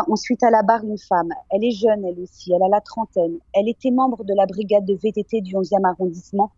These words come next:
qui s'est rendue sur les lieux. Elle parle de la culpabilité du survivant. Les frères Kouachi leur ont tiré dessus alors qu'elle leur tournait le dos. « Je suis une cible.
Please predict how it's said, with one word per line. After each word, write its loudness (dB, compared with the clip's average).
qui -4
s'est 2
rendue -2
sur 0
les 0
lieux. -2
Elle 2
parle 0
de -2
la 2
culpabilité -2
du -12
survivant. -2
Les 4
frères 0
Kouachi 2
leur 4
ont 2
tiré 2
dessus -2
alors 2
qu'elle 2
leur 2
tournait -4
le 0
dos. « -4
Je 0
suis -2
une 2
cible. -4